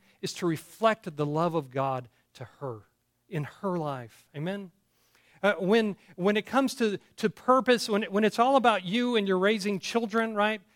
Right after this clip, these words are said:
Listen, children are, th-, man, th-, they're attacks on you, aren't they? I mean, they're, they're difficult to raise. Yeah, I mean, you're laughing now. I know. You've been crying. I know. I know. It's good to laugh. It's good. Z-, z-,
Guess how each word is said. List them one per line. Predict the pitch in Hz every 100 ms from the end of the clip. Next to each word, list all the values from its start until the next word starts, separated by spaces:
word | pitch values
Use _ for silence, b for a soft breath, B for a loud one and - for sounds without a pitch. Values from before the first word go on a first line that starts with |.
| _
Listen, | - 190 180 147
children | - 233 220 208
are, | 180 165 151 b b 190
th-, | 185 - -
man, | 175 185 156 143
th-, | 160 208
they're | 175 185
attacks | 165 - - 208 208 202 -
on | 196 160
you, | 139 139
aren't | 175 180
they? | 143 B B
I |
mean, | 185 185
they're, | 185 170 -
they're | 196
difficult | 139 - 254 - 226 - 202 175
to | 175
raise. | 165 151
Yeah, | 160 156 151 147 190 185
I |
mean, | 180 156
you're | 175 175
laughing | 180 196 196 175
now. | 175 160
I | 165 180
know. | 196 147 b b
You've | 196
been | 170 180
crying. | - 196 165 143
I | 165 214
know. | 196 175 b b
I | 165
know. | 180
It's | 175 190
good | - 214 208
to | 185
laugh. | 170 151 127 - -
It's | 175 175
good. | - 143 b b b 226 180
Z-, | 170 202 170
z-, | -